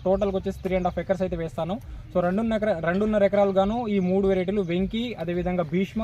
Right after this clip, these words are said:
అదేవిధంగా బాల అయితే వేయడం అయితే జరిగింది. So దానితో పాటుగా మరొక ఎకరానికి వచ్చేసి మళ్ళీ రెండు కొత్త కంపెనీల డెమో సీడ్స్ అయితే రావడం అయితే జరిగిందనమాట.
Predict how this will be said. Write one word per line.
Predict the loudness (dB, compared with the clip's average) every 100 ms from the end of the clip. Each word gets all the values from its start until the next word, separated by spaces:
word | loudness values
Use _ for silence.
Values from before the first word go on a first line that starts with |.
| 0
అదేవిధంగా | 2 2 0 2
బాల | 2 2
అయితే | 0 -4 -2
వేయడం | -2 -2 -2
అయితే | -4 -4
జరిగింది. | -4 -4 -4 -4 -8 -8 -2
So | 0 2
దానితో | 0 0 -2 0
పాటుగా | -2 2 2 4
మరొక | 4 4 4 4
ఎకరానికి | 4 0 -2 -2
వచ్చేసి | -2 -2 0 0 -2 -6 -16 -12 -2
మళ్ళీ | 0 0 0
రెండు | 0 0
కొత్త | 2 2 2
కంపెనీల | 2 2 2 4
డెమో | 4 4 0
సీడ్స్ | -2 -2 0
అయితే | 4
రావడం | 6 6 2
అయితే | -2 -2
జరిగిందనమాట. | -4 -4 -4 -2 -2